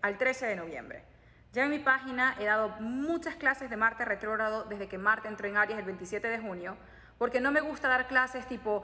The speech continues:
el día antes. No, no, no. Yo en la sección de mie-, para miembros tengo rato preparando para esto, con códigos, con clases, con horóscopo, con todo.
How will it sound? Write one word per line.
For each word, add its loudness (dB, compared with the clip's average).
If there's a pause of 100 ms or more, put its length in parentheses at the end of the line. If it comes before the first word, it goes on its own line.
(140)
el 6
día 2
antes. -2 (400)
No, -2
no, -2
no. -10 (360)
Yo -2 (100)
en -6
la -6
sección -8
de -6
mie-, -6
para 2
miembros -4
tengo -4
rato 2
preparando 2
para 0
esto, -6
con -8
códigos, 0
con -4
clases, 0
con 0
horóscopo, 0
con -2
todo. -6